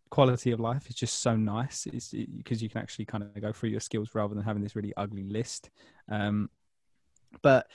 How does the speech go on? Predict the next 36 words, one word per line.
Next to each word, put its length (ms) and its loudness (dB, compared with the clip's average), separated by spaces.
there's 140 8
so 240 6
many 140 8
little 180 2
things 240 2
that 80 -2
I 40 -6
could 100 -12
just 120 -16
talk 100 -2
about. 240 -8
I'm 120 -6
like, 200 -6
"I 120 2
like 280 0
this, 260 0
and 80 0
I 40 0
like 260 -6
this, 260 2
and 80 8
<laughs> 120 4
I 40 4
like 200 2
this." 260 0
But 340 10
I 80 4
think 280 8
overall, 680 10
I, 120 2
like, 300 -2
I 60 2
would 140 6
like 180 4
to 100 -20
do 280 2